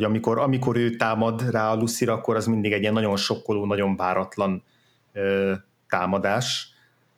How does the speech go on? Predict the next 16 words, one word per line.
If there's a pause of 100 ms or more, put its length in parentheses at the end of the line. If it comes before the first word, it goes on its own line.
(140)
És,
ö,
és
nekem
szerint-,
szerintem,
amikor
először
megjelent
még
a
gyerekkorukban
ott
az
ágyon, (440)
ö,